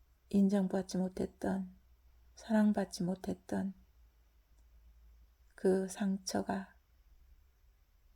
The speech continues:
분노로 연결되었던 것입니다. 주님, 그러나 여기서 멈추지 않고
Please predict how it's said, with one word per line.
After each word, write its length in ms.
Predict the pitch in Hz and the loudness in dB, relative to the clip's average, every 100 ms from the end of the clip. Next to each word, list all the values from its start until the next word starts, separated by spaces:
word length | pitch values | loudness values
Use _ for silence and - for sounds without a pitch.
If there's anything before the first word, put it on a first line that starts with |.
| _ - _ _ - - | _ -20 _ _ -20 -12
분노로 640 | - 190 185 196 208 202 185 - _ _ _ _ - | 0 2 2 0 -2 -4 -8 -18 _ _ _ _ -2
연결되었던 920 | 202 196 196 196 185 202 196 - 196 | 4 4 4 0 -2 -2 -2 -2 -2
것입니다. 680 | 190 190 208 190 185 190 196 - _ _ _ _ _ _ _ _ _ _ _ _ _ _ - - _ _ | -2 -4 -4 -4 -2 -4 -6 -10 _ _ _ _ _ _ _ _ _ _ _ _ _ _ -20 -20 _ _
주님, 580 | - 202 196 196 196 196 - _ _ _ _ _ _ _ - _ _ _ _ _ _ _ _ _ _ _ _ _ _ _ _ _ _ - - | -6 0 4 4 2 -2 -12 _ _ _ _ _ _ _ -20 _ _ _ _ _ _ _ _ _ _ _ _ _ _ _ _ _ _ -20 -2
그러나 440 | 190 185 185 185 | 2 4 4 4
여기서 340 | 185 196 190 | 4 2 0
멈추지 540 | 190 190 196 - 208 190 | 0 0 -2 -4 -2 -2
않고 480 | 190 185 - 196 | -2 -4 -4 -4